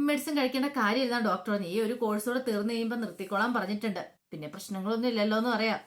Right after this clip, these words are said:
അങ്ങനെ സംസാരിച്ചുകൊണ്ടിരിക്കുന്ന സമയത്ത് നയനെ അങ്ങോട്ട് വരുന്നേ. ഒരു നിമിഷം മുത്തശ്ശി ചോദിച്ചു, "ഏ, ഇതെന്താ സ്വപ്നം കാണുവാണെന്ന്" ചോദിക്കുകയാണ്. "ഏ, രണ്ടുപേരും സ്വപ്നം കാണുന്നല്ലോ, ഞാനും കൂടെ തിരികെ വന്നാ" എന്ന് പറയാണ്. മുത്തശ്ശൻ പറഞ്ഞു, "സന്തോഷമായി മോളെ. അല്ല, മോളെ ആരെ ഇങ്ങോട്ട്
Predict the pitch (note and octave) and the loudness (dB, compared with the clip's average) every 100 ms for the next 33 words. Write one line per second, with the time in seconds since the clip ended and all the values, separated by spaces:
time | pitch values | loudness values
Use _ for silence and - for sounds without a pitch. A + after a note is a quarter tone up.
0 | _ _ _ _ - - _ - - D#4 | _ _ _ _ -20 -20 _ -20 -6 -4
1 | F4 F4 D4 B3 B3+ A#3+ C4 B3+ A3+ B3 | -2 0 0 2 0 0 0 0 0 0
2 | A3+ G#3 G#3 A#3+ F#3 F#3 A3+ G#3+ G#3+ G3 | 0 0 0 -2 -2 -2 0 2 2 0
3 | G3+ - _ _ F3 F3+ G#3+ G#3+ A#3+ A#3 | -4 -6 _ _ -8 -2 0 2 0 -4
4 | G#3 F#3+ A#3 G#3+ - G3 A3 _ _ _ | -4 -4 -2 -2 -4 -6 -8 _ _ _
5 | - _ _ _ F#4+ F4+ F4 - _ - | -20 _ _ _ -6 -4 -4 -6 _ -10
6 | G#3 - E4+ G#4+ D4 C4 C4 B3+ A3 A3+ | -10 -6 -4 0 2 4 4 2 2 0
7 | G3 - _ F#3 - _ _ _ E3+ D#3+ | -2 -6 _ -16 -16 _ _ _ -8 -4
8 | F#3+ C#4 C#4+ D4+ - C#4+ D4+ C4 C#4+ B3 | 0 0 0 -2 -2 -2 0 2 2 2
9 | B3 G#3 - - F3+ E3 F#3 A3 B3+ C#4 | 0 -2 -6 -16 -8 -4 -2 -2 -2 -2
10 | F#3+ F3+ B3+ B3 C4 - - _ - B3+ | -2 0 2 2 0 -2 -8 _ -4 0
11 | B3 A3+ A3+ - - _ G#3+ G#3 F#3+ A3+ | 0 0 -2 -4 -10 _ -10 -8 -6 -2
12 | G#3+ G#3+ G3+ D#3 D#3 F3+ A#3+ G#3+ G#3+ G3+ | -2 -2 -4 -6 -4 -4 -2 0 2 0
13 | - - A3+ B3+ B3+ G#3 F3+ G#3+ B3 B3 | -4 -10 -6 -6 -4 -2 0 2 2 2
14 | C4 A#3 | 0 -2